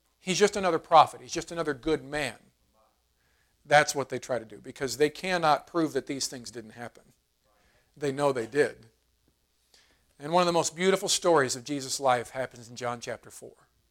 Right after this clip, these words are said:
Let's all stand to our feet, if we could, please, in honor of the Word of God. We pick it up in verse number one.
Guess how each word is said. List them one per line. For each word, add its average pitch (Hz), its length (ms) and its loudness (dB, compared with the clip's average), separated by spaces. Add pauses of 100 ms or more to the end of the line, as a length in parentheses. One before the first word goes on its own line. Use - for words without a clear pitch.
(880)
Let's 180 180 2
all 190 140 12
stand 175 300 2
to 147 60 8
our 135 80 6
feet, 151 200 0
if 139 140 -2
we 143 60 -4
could, 156 220 -2
please, 151 220 -2
in 135 80 -6
honor 139 160 0
of 135 80 -8
the 135 80 -8
Word 143 160 0
of 127 100 -2
God. 143 300 6
We 135 80 -2
pick 165 240 -6
it 151 60 4
up 147 120 4
in 143 120 -10
verse 143 200 2
number 131 200 -4
one. 123 400 -2